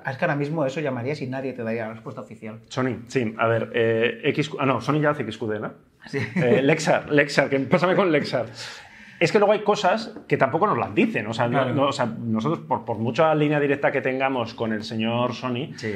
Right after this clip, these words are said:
Speaker 2: o con el señor Lexa, pues hay cosas, pues, pues son, bueno, pues porque, y, y muchas veces hay cosas que ni ellos saben.
Speaker 1: No, no, ya, y, y porque lo que tú dices, la respuesta oficial, precisamente es eso, oficial, o sea, es la respuesta a la que puede ac-, acceder todo el mundo.
Speaker 2: Sí, que es,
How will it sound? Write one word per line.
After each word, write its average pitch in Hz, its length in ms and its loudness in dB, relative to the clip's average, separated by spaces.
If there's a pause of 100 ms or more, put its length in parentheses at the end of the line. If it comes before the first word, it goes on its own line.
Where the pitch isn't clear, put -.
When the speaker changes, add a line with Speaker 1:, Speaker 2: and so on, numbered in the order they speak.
Speaker 2:
o 117 100 2
con 113 140 -2
el 113 80 -2
señor 117 300 -2
Lexa, 120 340 0
pues 113 160 -4
hay 107 80 -6
cosas, 117 260 -8
pues, - 240 -18
pues 104 240 -14
son, 113 440 -6 (420)
bueno, 92 260 -10
pues 113 120 -20
porque, - 220 -10
y, 135 300 0
y 113 60 -2
muchas 117 320 -8
veces 127 160 -12
hay 127 60 -12
cosas 117 200 -12
que - 120 -12
ni 92 80 -10
ellos 107 220 -12
saben. 110 220 -6
Speaker 1:
No, 151 60 0
no, 165 100 2
ya, 127 240 2
y, 127 260 -2
y 127 40 -2
porque 117 220 -6
lo 113 100 -4
que 117 80 -6
tú 131 120 -4
dices, 147 320 -4
la 135 100 -4
respuesta 117 440 -8
oficial, 143 680 -6 (320)
precisamente 139 560 -2
es 127 80 -2
eso, 113 280 -4
oficial, 117 440 -4
o 110 40 -2
sea, 117 140 -4
es 117 140 -6
la 139 100 2
respuesta 139 380 -2
a 151 160 2
la 127 100 2
que 131 100 -4
puede 135 200 -2
ac-, 143 160 -2
acceder 139 400 -4
todo 139 160 0
el 127 60 0
mundo. 135 420 -4 (200)
Speaker 2:
Sí, 117 420 -2 (100)
que 110 160 2
es, - 280 -4